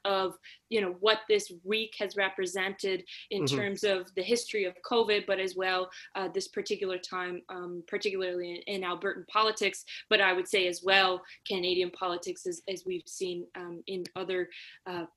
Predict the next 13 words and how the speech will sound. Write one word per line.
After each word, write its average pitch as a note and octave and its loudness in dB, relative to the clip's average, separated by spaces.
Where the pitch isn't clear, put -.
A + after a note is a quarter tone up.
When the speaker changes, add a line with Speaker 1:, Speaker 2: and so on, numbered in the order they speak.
Speaker 1:
provinces F3+ -4
as F3+ -10
well. G3 2
But G#3 4
Speaker 2:
Yep. F3+ 8
Speaker 1:
specifically C4+ 4
to A3 2
zero G3+ 2
in G#3+ 2
on A3 4
Aloha, F#3 0
and F#3 -6
so F3+ -4